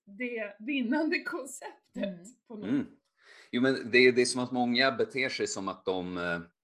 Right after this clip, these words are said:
Speaker 3: inte har någon kontroll över sina liv, utan jag bara sitter på, jag vet inte, i den här båten och dri-, driver med strömmen. Om jag råkar hamna på gymmet imorgon, då blir det så.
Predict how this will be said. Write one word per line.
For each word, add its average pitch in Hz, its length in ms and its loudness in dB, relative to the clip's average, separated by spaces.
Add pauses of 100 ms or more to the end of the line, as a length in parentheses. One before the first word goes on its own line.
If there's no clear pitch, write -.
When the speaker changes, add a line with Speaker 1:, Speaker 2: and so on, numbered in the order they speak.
(120)
Speaker 3:
inte 147 280 8
har 160 240 12
någon 120 120 4
kontroll 117 500 -4
över 87 140 -4
sina 90 260 -2
liv, 110 240 2
utan 98 200 -4
jag 117 140 8
bara 143 100 2
sitter - 640 0 (240)
på, 90 360 2 (100)
jag 90 100 -8
vet 104 80 0
inte, 90 180 -4
i - 20 0
den 95 120 0
här 90 180 0
båten 87 540 2 (120)
och 87 420 4 (320)
dri-, 101 360 6
driver 101 280 0
med 107 180 0
strömmen. 107 500 -2
Om 110 160 -2
jag 117 140 0
råkar 123 340 2
hamna 113 240 -6
på 110 140 -6
gymmet 117 400 -4
imorgon, 85 280 -4
då 95 80 -2
blir 104 220 -2
det 98 120 2
så. 73 240 -8